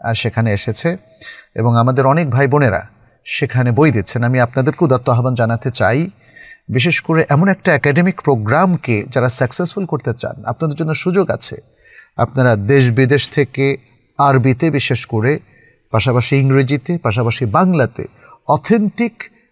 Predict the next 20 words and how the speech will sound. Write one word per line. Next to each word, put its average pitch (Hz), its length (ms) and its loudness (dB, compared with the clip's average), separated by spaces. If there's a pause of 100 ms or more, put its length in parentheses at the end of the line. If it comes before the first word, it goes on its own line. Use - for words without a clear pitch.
(200)
আহ, 127 80 -2
আহ, 117 480 0
আহ, 117 540 -2
গবেষণামূলক 190 880 2 (880)
যে 139 180 4
কোনো 214 220 2
বই 123 340 2
আপনারা 127 300 0
এই 135 140 0
লাইব্রেরিতে 117 480 2
ডোনেট 135 360 2
করতে 107 280 -4
পারেন। 170 340 -2 (520)
আহ, 110 100 0
তাতে 120 280 0
করে 113 180 2
একটা 113 200 0
লাইব্রেরি 110 300 2
সমৃদ্ধ 123 500 0
হবে, 190 360 4